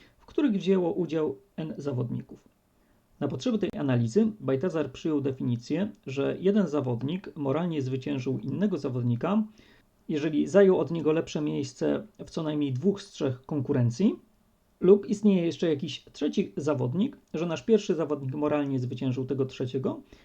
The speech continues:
a trzeci moralnie zwyciężył tego drugiego. Naszym zadaniem będzie napisanie programu,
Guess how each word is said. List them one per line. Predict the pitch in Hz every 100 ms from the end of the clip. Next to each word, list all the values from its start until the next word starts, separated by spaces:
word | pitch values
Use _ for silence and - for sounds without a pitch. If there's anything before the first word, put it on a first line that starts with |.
| _
a | -
trzeci | - 190 185 196 185
moralnie | 147 143 139 143 123
zwyciężył | 123 123 127 127 123
tego | - 120
drugiego. | 110 117 - - _ _ _ _ -
Naszym | 233 247
zadaniem | 156 127 135 214
będzie | 208 180
napisanie | 165 - 165 160
programu, | - 143 135 120 185 262